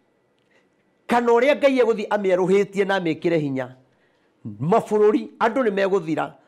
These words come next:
gũkĩra ũrĩa mara-, ma-, gũkĩra andũ arĩa makuĩte. Koguo nĩ wega, barũthi wa thayũ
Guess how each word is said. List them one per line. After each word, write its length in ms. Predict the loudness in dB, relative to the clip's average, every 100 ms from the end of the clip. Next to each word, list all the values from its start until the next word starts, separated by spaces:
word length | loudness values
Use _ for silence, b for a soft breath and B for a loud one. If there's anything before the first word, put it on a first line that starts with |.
| -6
gũkĩra 380 | -4 -2 -2 -4
ũrĩa 160 | -4 -6
mara-, 200 | -6 -6
ma-, 300 | -8 -8 -10 -8
gũkĩra 300 | -6 -2 -2
andũ 120 | -2
arĩa 80 | -4
makuĩte. 480 | -6 -10 -16 -16 -18 _ _ _ _ _ B B B B
Koguo 340 | 4 4 4 2
nĩ 120 | 4
wega, 440 | 2 2 -2 -6 -10 _ -4
barũthi 300 | -4 -2 -4
wa 140 | -6
thayũ 300 | -6 -12 -14